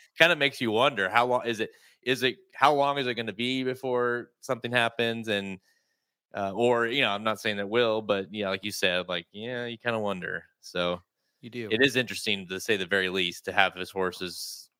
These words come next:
Speaker 1: coming that fast back, back into it. So
Speaker 2: Yep.
Speaker 1: I think, I think the bigger tell will be these three-year-olds, right?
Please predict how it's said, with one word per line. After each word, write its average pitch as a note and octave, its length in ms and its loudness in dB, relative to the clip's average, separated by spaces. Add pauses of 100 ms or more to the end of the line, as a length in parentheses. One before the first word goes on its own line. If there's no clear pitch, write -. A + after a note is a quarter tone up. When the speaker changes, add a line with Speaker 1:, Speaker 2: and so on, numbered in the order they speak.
Speaker 1:
coming F#2 540 -4 (300)
that A2 260 4
fast F2 500 0
back, F2+ 420 0 (840)
back F#2+ 260 0
into F2+ 260 -6
it. - 260 -10
So F2 280 -8
Speaker 2:
Yep. - 140 -8 (640)
Speaker 1:
I D#3+ 100 8
think, A#3+ 180 4
I E3 140 6
think A3+ 200 -2
the D#3 60 4
bigger D#3+ 300 2
tell A#2 340 4
will G#2+ 100 0
be G#2+ 240 -2
these G2 240 -6
three-year-olds, E2 800 -6
right? F#2+ 320 2